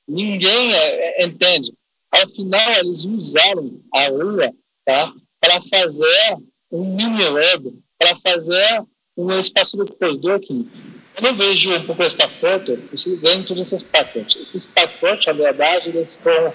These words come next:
concentrados no mesmo lugar, tá? Para permitir a de fazer a última milha. Mas que a última milha não é do varejista,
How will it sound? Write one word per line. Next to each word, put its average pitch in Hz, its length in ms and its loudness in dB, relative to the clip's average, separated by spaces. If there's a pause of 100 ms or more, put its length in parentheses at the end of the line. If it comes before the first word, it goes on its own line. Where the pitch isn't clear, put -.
concentrados 156 760 0
no 143 100 -8
mesmo 147 340 -4
lugar, 139 520 0 (220)
tá? 151 340 0 (720)
Para 180 460 2 (320)
permitir 196 640 -2
a 226 80 2
de 185 140 -2
fazer 185 260 0
a 185 120 2
última 208 360 -2
milha. 151 340 -2 (460)
Mas 180 140 2
que - 80 2
a 185 140 4
última 180 280 0
milha 180 300 0
não 175 140 -2
é 202 60 0
do 185 120 -4
varejista, 147 840 0